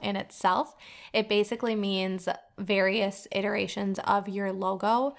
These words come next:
that is used in other spaces where your main logo can't be used because it's either too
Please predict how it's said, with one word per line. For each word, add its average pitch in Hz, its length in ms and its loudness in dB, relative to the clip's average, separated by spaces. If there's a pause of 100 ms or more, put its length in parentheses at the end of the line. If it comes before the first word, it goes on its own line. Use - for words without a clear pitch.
(300)
that 202 160 4
is 190 200 0
used 185 600 -4
in 180 320 -2 (120)
other 180 340 2
spaces 170 600 -4
where 180 140 0
your 185 220 -4
main 180 320 -4
logo 190 260 -2
can't 262 320 -4
be 269 60 -4
used 240 340 -2
because 196 260 -6
it's 170 160 -10
either 165 240 -8
too - 280 -6